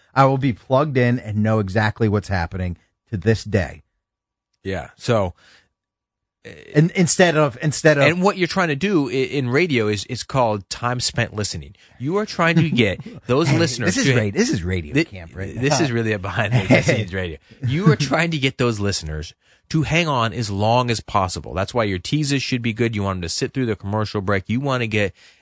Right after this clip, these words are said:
Speaker 2: an extra five minutes out
Speaker 1: Yeah.
Speaker 2: of those listeners.
Speaker 1: Yeah, you want that listener to feel like,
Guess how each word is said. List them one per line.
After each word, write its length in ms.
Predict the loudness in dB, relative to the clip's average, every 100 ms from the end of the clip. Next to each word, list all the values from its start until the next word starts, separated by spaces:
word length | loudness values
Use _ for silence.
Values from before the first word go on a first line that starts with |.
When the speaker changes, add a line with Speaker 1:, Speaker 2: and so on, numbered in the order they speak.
| -12
Speaker 2:
an 100 | -8
extra 300 | -6 -6 -8
five 340 | -2 2 2 0
minutes 260 | -2 0
out 100 | 0
Speaker 1:
Yeah. 80 | 0
Speaker 2:
of 40 |
those 240 | 0 -4 -4
listeners. 340 | -6 -4 0 0
Speaker 1:
Yeah, 40 |
you 180 | 2 2
want 140 | 4
that 180 | 2 2
listener 380 | 2 0 0 2
to 100 | 0
feel 260 | 2 2 2
like, 380 | 2 -2 -6